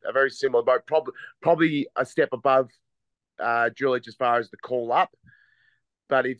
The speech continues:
you know, if somehow the, uh, the M M A gods can, uh, create their own arena and we get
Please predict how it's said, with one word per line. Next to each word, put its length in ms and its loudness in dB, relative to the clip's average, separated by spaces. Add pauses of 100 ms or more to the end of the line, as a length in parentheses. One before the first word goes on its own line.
you 140 -6
know, 160 2
if 140 0
somehow 460 0
the, 260 -2
uh, 120 0
the 80 -6
M 100 -6
M 100 -6
A 120 -2
gods 340 -4
can, 320 -12
uh, 220 -4
create 280 -2
their 260 0
own 160 -8 (100)
arena 440 2
and 100 -16
we 100 -18
get 180 -8